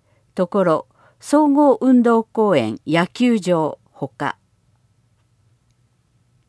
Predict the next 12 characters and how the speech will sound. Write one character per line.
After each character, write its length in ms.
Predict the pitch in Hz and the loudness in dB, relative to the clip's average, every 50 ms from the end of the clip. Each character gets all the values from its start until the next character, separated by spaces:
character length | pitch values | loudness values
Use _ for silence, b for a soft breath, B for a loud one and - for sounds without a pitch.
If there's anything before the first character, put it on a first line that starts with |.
| _ _ _ _ _ _ _ _ b b b b b b b b | _ _ _ _ _ _ _ _ b b b b b b b b
レ 160 | b 196 220 - | b 0 0 2
ク 180 | - 294 339 | 0 -2 0
レ 160 | 320 330 320 | 0 0 0
ー 40 | 320 302 | 0 -2
シ 120 | - 294 | 0 0
ョ 100 | 285 285 | 2 2
ン 80 | 269 262 | 2 0
協 260 | - - 262 262 233 | 0 2 2 2 2
会 320 | - - - 135 127 123 113 | 0 -4 -4 -2 -2 -2 -2
の 220 | 120 120 117 - | -4 -4 -6 -4
催 400 | - 147 151 151 165 180 170 165 | -2 0 0 2 2 2 0 -2
し。 340 | 156 - - - 113 107 - | -6 -10 -12 -12 -10 -12 -12